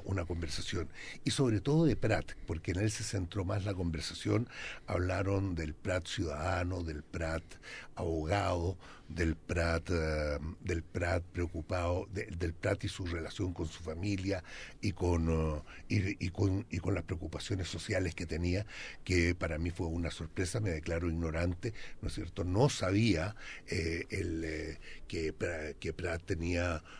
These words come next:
una preocupación tan significativa y por escrito y manifiesta sobre la, las cuestiones sociales del Chile, del Chile de esa época.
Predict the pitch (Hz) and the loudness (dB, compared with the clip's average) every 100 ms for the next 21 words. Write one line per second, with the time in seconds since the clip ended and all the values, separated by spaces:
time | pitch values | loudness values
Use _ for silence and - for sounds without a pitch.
0 | - - 87 90 87 85 82 80 - 101 | -14 -6 -2 -2 0 -2 -2 -6 -2 0
1 | 87 - 107 101 101 87 80 80 80 80 | 0 2 2 2 0 -2 -2 -4 -4 0
2 | 120 98 78 78 85 78 - 120 123 107 | 2 4 2 -2 -4 -4 -4 -2 0 0
3 | 90 82 78 82 80 - 120 120 - 95 | -2 -4 -4 -4 -4 0 4 4 4 -6
4 | 90 - - - 101 92 87 82 73 73 | -6 -8 -16 -6 0 0 2 0 -4 -6
5 | - - - - - 85 80 - - 87 | -8 -8 -6 -6 -4 -4 -4 -6 -4 -2
6 | 87 80 73 - 87 80 80 71 - - | -2 -2 -6 -6 -4 -2 -2 -4 -12 -16
7 | - 78 80 - 90 82 - 73 - | -8 -2 -2 0 2 2 0 -4 -8